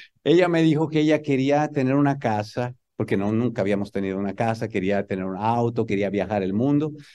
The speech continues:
y yo a todos le decía, "Cásate conmigo, tú, esta es la solución de todo".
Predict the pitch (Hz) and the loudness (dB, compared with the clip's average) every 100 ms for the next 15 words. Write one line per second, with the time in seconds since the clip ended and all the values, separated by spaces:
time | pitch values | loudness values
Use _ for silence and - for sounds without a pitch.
0 | _ 139 135 135 147 151 151 147 139 135 | _ 2 2 2 2 2 2 2 -2 -4
1 | 123 165 170 165 156 165 208 202 - _ | -6 -6 -6 -4 -4 -4 -4 -8 -12 _
2 | _ _ _ 165 165 156 156 170 175 175 | _ _ _ -8 -4 -4 -2 0 2 2
3 | 170 160 160 170 175 175 165 202 - | 2 0 0 -2 -2 -4 -2 -4 -4